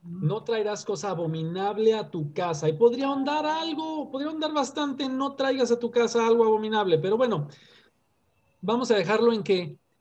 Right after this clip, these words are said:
no veamos algo que a nuestra casa abra un portal, que abra una puerta satánica, demoníaca, y que después tengamos consecuencia. ¿Ok? ¿Qué dice Deuteronomio doce dos?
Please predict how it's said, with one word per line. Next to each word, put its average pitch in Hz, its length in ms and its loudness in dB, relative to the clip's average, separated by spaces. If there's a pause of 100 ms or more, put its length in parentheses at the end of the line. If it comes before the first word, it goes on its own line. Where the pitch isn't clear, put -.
no 220 240 0
veamos 240 540 0
algo 202 640 2 (1120)
que 165 80 -6
a - 20 -4
nuestra 170 360 -6
casa 208 320 -2
abra 208 320 0
un 196 240 -2
portal, 160 600 -2
que 170 80 -8
abra 190 140 -6
una 202 220 -4
puerta 208 760 -2 (280)
satánica, 196 640 -6
demoníaca, 170 580 -4
y 147 60 -2
que 147 120 -4
después 147 360 -4
tengamos 170 640 -6 (220)
consecuencia. 151 760 -6 (340)
¿Ok? 127 120 -12
¿Qué 202 580 -4
dice 214 200 -4
Deuteronomio 190 500 -2
doce 175 300 -6
dos? - 480 -6